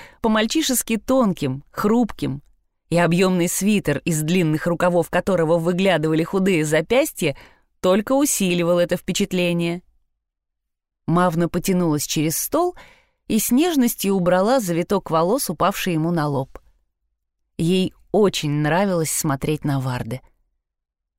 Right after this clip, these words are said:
У него было живое лицо, может, не слишком красивое, но приятное и подвижное. Он нечасто, но искренне улыбался,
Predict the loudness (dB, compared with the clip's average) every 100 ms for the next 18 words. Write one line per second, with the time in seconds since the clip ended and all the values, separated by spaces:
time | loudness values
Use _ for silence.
0 | -2 2 4 4 4 4 4 2 2 2
1 | 2 2 -2 -4 -6 -8 _ _ _ _
2 | _ 0 2 2 2 2 2 0 0 -2
3 | 0 -2 0 0 2 2 -2 -4 -14 -20
4 | _ -2 0 0 2 4 4 4 2 2
5 | 2 0 0 2 2 2 0 -4 -8 -14
6 | -20 _ _ _ _ _ _ _ 0 4
7 | 4 4 2 -2 0 0 2 2 0 0
8 | 2 2 0 0 0 0 0 -4 -10